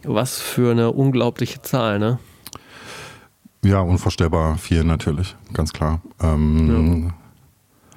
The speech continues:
Speaker 2: hilft, äh, keinem der hunderttausend weiter sozusagen, dass, dass dem so ist. Ja.
Speaker 1: Ja. Ähm, wie ist da grad der Stand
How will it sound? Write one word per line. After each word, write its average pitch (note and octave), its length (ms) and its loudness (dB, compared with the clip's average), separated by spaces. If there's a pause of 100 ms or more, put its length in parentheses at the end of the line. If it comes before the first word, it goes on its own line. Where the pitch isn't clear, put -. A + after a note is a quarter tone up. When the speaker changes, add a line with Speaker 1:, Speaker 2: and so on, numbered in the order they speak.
(760)
Speaker 2:
hilft, F2+ 720 0
äh, D#2+ 400 2
keinem F2 680 2
der D2+ 340 0
hunderttausend D#2+ 760 0 (140)
weiter D#2+ 760 -2
sozusagen, D2+ 680 -4
dass, - 220 -6 (220)
dass - 180 -4
dem D#2 220 -2
so D2+ 160 0
ist. D2 260 -6 (380)
Ja. D2+ 100 -2 (640)
Speaker 1:
Ja. A#2+ 180 0 (2250)
Ähm, E3 460 4 (160)
wie D3+ 80 2
ist G#3 120 0
da F3+ 60 4
grad E3 200 0
der C3 80 2
Stand B2+ 420 -2